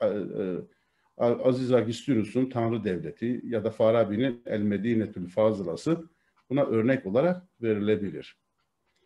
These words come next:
Yine ütopya olarak ileri sürülen yüzlerce eser, roman, hikaye, kısa şiir, hatta, e, şey, yazı veya şiirler bile var. Tabii burada saydığımız dört grubun dışında başka ütopya çeşitleri veya tasnifleri de söz konusu. Mesela siyasi, tarihi ve felsefi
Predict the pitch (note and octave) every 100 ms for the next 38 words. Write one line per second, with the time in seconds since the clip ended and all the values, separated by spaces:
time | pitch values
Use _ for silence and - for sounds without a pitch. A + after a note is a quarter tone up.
0 | _ _ _ - A#3 A3 G#3+ E3+ A#3 G#3+
1 | F#3+ D3 D3+ D#3+ F3 F#3 E3 D3+ G3+ F#3
2 | E3+ F3 D3+ D3+ D3+ - B2 A#2 C#3 C#3+
3 | A#2+ A#2 B2+ A2+ B2+ G#2 G#2+ G#2+ C#3+ F3
4 | D#3+ - A2+ B2 C#3+ C3 A#2+ - - -
5 | A#2 A2+ C3+ A2+ C3 D#3+ D#3+ B2+ - B2
6 | C3 G2+ F#2 F2+ G3 - - _ _ _
7 | _ _ _ _ - F3 E3 D#3+ D#3+ C#3+
8 | D3 E3+ F3+ F3+ F3+ E3+ D#3 E3 E3+ C3+
9 | F3 E3+ D3+ C#3+ C#3 B2+ A2+ F3 D#3+ D3+
10 | F3 C3+ E3+ D#3+ C#3+ D3 C3 - C3+ C#3
11 | C#3+ B2+ C3 A#2+ B2+ - A2+ B2+ B2+ G2+
12 | - G2+ - F2+ E2+ C#3 E3 E3 C3 C3
13 | D#3 C#3+ C3 A#2+ C#3 B2+ D#3 D3+ - C3
14 | - C#3 D#3+ C#3+